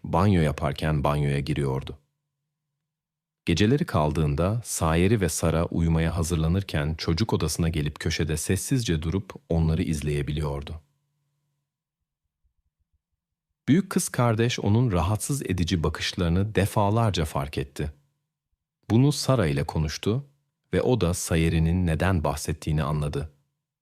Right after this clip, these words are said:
İkisi de onun yanında rahatsız hissediyorlardı. Raymond'un yabancı çocuklarla vakit geçirme konusundaki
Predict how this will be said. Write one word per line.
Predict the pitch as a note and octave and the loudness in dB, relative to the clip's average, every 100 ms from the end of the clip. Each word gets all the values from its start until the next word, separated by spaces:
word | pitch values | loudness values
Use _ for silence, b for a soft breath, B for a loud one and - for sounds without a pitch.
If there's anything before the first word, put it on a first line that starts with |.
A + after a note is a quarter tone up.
| _ _ _ _ | _ _ _ _
İkisi | - - - D#2+ | -6 -4 -2 -2
de | D#2+ | 0
onun | E2 E2 E2+ | 2 2 2
yanında | D#2+ D#2 D2+ D#2+ E2+ | 2 2 0 0 -2
rahatsız | D#2 E2 - A2+ - | -2 -4 -4 -6 -6
hissediyorlardı. | D#2+ - D2+ D2+ C#2 C#2 C#2 C#2 D2+ - _ _ _ _ _ _ _ _ _ _ _ - | -6 -4 -2 -2 -2 -2 -2 -2 -6 -8 _ _ _ _ _ _ _ _ _ _ _ -2
Raymond'un | D#2+ E2 D2+ D2+ D#2+ F#2+ | 2 2 2 2 2 2
yabancı | G2 D#2 D#2 E2+ | 2 2 2 0
çocuklarla | E2 E2 E2+ F2 E2 D2 | 0 -2 0 -2 0 0
vakit | D2+ - | -2 -4
geçirme | - D#2+ D#2 E2 | -4 -2 0 0
konusundaki | - D#2+ D#2 F2 D#2+ - | 0 -2 0 0 0 -2